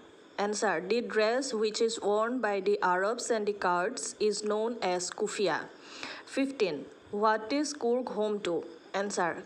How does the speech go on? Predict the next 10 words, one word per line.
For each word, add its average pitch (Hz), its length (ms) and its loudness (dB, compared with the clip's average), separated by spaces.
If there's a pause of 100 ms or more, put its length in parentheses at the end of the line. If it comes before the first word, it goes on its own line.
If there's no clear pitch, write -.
Coorg 247 260 0
is 277 180 -2
home 208 340 -2
to 240 240 2
evergreen 220 580 0
rainforest, 214 840 0 (260)
spices 226 880 2
and 202 300 0
coffee 196 300 0
plantation। 160 640 -2